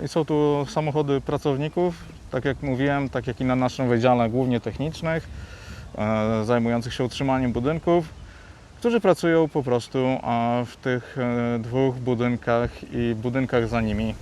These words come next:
Normalnie parking ten jest zawsze wypełniony w stu procentach, pęka w szwach. No i oczywiście mnóstwo studentów, którzy albo, e, idą w stronę tamtej bramy, którą możecie zobaczyć,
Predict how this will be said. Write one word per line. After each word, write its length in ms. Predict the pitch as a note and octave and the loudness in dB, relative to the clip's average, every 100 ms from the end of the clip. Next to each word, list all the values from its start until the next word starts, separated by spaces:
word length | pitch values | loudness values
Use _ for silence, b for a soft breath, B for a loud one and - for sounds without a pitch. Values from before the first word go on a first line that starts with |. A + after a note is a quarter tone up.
| - - | -8 -4
Normalnie 380 | D3 F#3 F#3 F3 | 0 4 4 6
parking 440 | F3+ D#3+ D#3+ D#3+ | 6 6 6 6
ten 200 | C#3+ C#3+ | 6 4
jest 220 | C#3 C3+ C3 - - C3 - | 4 4 4 4 4 4 6
zawsze 360 | D3+ D3+ - C3+ | 6 6 4 2
wypełniony 560 | - C3+ C3 C3+ C3 - - - - | 4 4 6 6 6 6 6 4 2
w 40 | |
stu 180 | - D#3 | 2 4
procentach, 580 | D3+ C3+ C#3 A#2+ B2+ B2+ - | 4 4 2 2 4 4 6
pęka 300 | D#3 D3 C3 | 4 4 2
w 60 | |
szwach. 360 | - A#2 A2 C3+ - B B B B B E3 | 4 2 2 2 2 B B B B B 4
No 120 | G#3 | 6
i 120 | A3 | 6
oczywiście 600 | E3+ E3+ D#3+ D#3+ F3 D#3+ | 4 4 0 0 0 2
mnóstwo 500 | D3+ D#3+ E3 - D#3+ | 2 2 0 0 -2
studentów, 680 | - B2+ C3+ C3 C#3 C3+ - - | -2 0 0 2 2 0 0 -6
którzy 680 | - C3 A#2+ B2+ B2 B2 C3+ - | -4 -2 0 2 4 4 2 0
albo, 680 | C#3 D3 D3 D3 D3 D3+ - | 0 2 2 2 2 -2 0
e, 240 | B2 B2+ C3 C#3+ | 2 2 2 -2
idą 380 | C3+ B2+ B2 | 2 2 2
w 40 | A#2+ | -2
stronę 500 | - C#3 C3+ B2 A#2+ - | 0 2 2 2 0 0
tamtej 460 | C3+ A#2+ C3 A#2+ | 0 0 0 2
bramy, 640 | A#2 C3+ B2 A#2 A#2+ G3 G#3 - B B B B B | 4 6 6 2 0 -2 -4 -10 B B B B B
którą 200 | C#3 C3 | 2 2
możecie 360 | C3 B2+ - A#2+ | 4 0 0 -2
zobaczyć, 640 | A#2 G#2+ - G#3+ - | 0 0 2 -2 -4